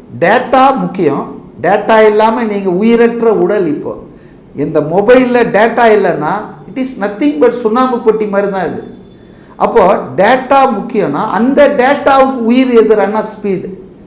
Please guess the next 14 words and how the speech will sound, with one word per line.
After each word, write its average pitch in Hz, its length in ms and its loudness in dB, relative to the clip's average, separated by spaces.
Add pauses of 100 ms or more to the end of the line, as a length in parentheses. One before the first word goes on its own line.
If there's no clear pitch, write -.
(460)
அப்போ 220 240 0
நாங்க 220 360 0
த்ரீ 254 380 0
ஜி 269 180 0
இன்னும் 240 240 0 (100)
சிட்டில 233 340 0
தான் 233 120 0
வச்சிருக்கோம், 175 440 -4
இன்னும் 180 160 -4
எல்லா 185 180 0
பக்கமும் 190 480 -6
த்ரீ 180 160 -2
ஜி 170 160 -6
போல. 139 340 -4